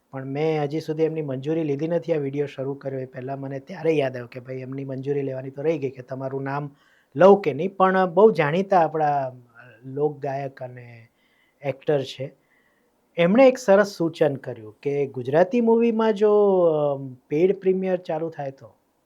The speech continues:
આ બહુ, અમ, શું કહેવાય, એક પોઝિટિવ વાત હતી. મને મારી લાઈફમાં મેં જો આ શબ્દ સાંભળ્યો હોય ને, પેઇડ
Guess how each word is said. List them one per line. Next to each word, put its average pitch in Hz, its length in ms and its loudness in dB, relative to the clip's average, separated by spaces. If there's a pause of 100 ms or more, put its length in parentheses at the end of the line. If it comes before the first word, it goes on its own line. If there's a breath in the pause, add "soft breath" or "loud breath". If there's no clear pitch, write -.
(1120)
આ 180 80 -8
બહુ, 240 340 4
અમ, 147 600 -6 (1000)
શું 247 200 -10
કહેવાય, 170 240 0
એક 170 180 -4 (120)
પોઝિટિવ 180 520 4
વાત 131 260 2
હતી. - 260 -20 (1200)
મને 240 720 8 (120)
મારી 165 400 6
લાઈફમાં 196 580 4
મેં 208 240 0
જો 208 140 0
આ 185 180 2
શબ્દ 185 340 -2
સાંભળ્યો 185 440 -2
હોય 208 140 -4
ને, 151 160 -8 (120)
પેઇડ 170 300 2